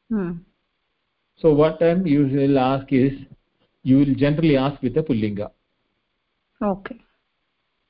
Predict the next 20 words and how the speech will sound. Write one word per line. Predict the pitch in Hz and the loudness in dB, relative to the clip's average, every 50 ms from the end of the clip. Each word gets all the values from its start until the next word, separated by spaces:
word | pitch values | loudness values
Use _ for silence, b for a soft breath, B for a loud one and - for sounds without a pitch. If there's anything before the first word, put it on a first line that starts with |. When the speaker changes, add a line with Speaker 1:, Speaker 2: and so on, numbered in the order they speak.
| _ _ _ _ _ _ _ _ _ _ _ _ _ _ _ _ _ _ _ _ | _ _ _ _ _ _ _ _ _ _ _ _ _ _ _ _ _ _ _ _
Speaker 2:
It | 151 139 135 - | 0 0 2 2
can | 160 160 180 190 | 2 4 4 4
be | 220 214 | 4 4
a | 196 185 | 2 2
Speaker 1:
Okay. | 180 | 2
Speaker 2:
pu-, | 175 160 151 147 143 139 143 135 113 135 | 2 2 2 2 0 -2 -6 -8 -4 -2
Pullinga | 131 143 143 143 139 160 196 208 | 0 0 0 0 0 0 -2 0
or | 190 160 160 | 2 2 2
it | 151 156 - | 2 0 0
can | 165 151 156 | -2 -2 0
be | 156 | 0
a | 143 135 | -2 -2
Strilinga, | - 131 131 127 127 123 127 135 131 | -2 -2 0 0 0 0 0 0 2
but | 147 147 147 | 0 0 0
you | 139 139 139 | 0 0 2
don't | 151 170 185 180 165 | 4 4 2 2 2
know | 156 151 170 202 | 2 0 0 0
when | 185 139 139 139 151 | 0 0 0 0 0
it | 147 135 139 | -2 -2 -2
is, | 135 127 | -2 -2